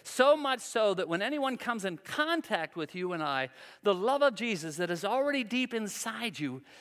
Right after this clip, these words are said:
spills out all over them. So that when they come near you or bump into you, I pray that love just splashes out all over the place.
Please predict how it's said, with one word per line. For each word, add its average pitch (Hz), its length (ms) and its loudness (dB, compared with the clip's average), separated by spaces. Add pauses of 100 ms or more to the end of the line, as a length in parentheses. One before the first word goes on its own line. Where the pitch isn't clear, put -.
spills 208 680 -4
out 160 340 -4
all 151 400 -4
over 127 300 -6
them. 104 180 -14 (1300)
So 220 180 4
that 196 100 0
when 208 140 -2
they 196 100 2
come 180 300 -4
near 269 260 -2
you 262 240 0
or 175 220 -2
bump 180 400 -4
into 233 320 -2
you, 135 260 -4
I 196 240 -10
pray 196 400 -8
that 165 240 -6
love 156 640 -6 (500)
just 156 380 -6
splashes 143 640 -10
out 117 300 -6
all 117 300 -10
over 107 240 -12
the 104 80 -20
place. - 420 -20